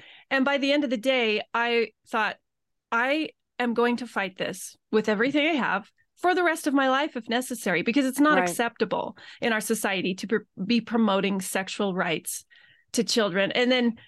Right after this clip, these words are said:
Speaker 1: uh,
Speaker 2: What in
Speaker 1: long
Speaker 2: the
Speaker 1: story
Speaker 2: world?
Speaker 1: short, you know, b-, very quickly, God connected me to Family Watch International. And,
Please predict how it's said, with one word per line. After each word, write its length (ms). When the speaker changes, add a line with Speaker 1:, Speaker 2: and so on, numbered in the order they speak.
Speaker 1:
uh, 140
Speaker 2:
What 200
in 60
Speaker 1:
long 120
Speaker 2:
the 40
Speaker 1:
story 180
Speaker 2:
world? 60
Speaker 1:
short, 180
you 100
know, 160
b-, 320
very 400
quickly, 440
God 320
connected 420
me 200
to 180
Family 320
Watch 220
International. 560
And, 140